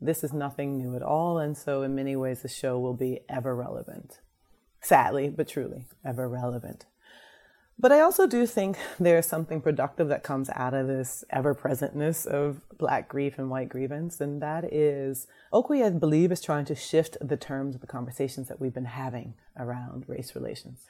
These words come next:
So that you'll notice that in the title of the show itself, you know, grief, uh, mourning appears,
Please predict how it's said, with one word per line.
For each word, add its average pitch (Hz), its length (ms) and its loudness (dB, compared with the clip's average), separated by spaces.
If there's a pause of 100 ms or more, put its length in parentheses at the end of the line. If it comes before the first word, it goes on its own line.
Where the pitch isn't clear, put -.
(100)
So - 140 0
that 180 140 8
you'll 180 140 6
notice 190 360 2
that - 280 -2
in 170 180 2
the 160 80 0
title 139 680 -4
of 135 420 -2
the 135 80 -6
show 131 240 0
itself, 139 560 -2 (200)
you 127 80 -14
know, - 200 -18
grief, 151 560 -4 (340)
uh, 135 340 -2 (100)
mourning 139 600 2
appears, 131 640 -4